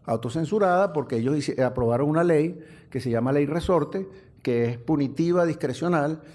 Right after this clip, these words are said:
y que hace que la, que las est-, las estaciones de televisión y la radio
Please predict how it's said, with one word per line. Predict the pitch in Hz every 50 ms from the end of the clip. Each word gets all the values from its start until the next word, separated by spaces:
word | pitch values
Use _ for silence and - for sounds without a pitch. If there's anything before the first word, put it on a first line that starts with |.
| - - -
y | - 135 123
que | 120 - 123
hace | 117 113 - - 143 135
que | - 131
la, | 123 117 107 101 92 - - - - - - - -
que | - 127
las | 123 113 104
est-, | 117 117 - - - - - - - - - - -
las | - 127 107
estaciones | 104 104 113 117 - 127 120 123 143
de | 151
televisión | 143 139 139 127 123 - - 160 160 156
y |
la | 147 143
radio | 151 156 160 156 156 165 180 175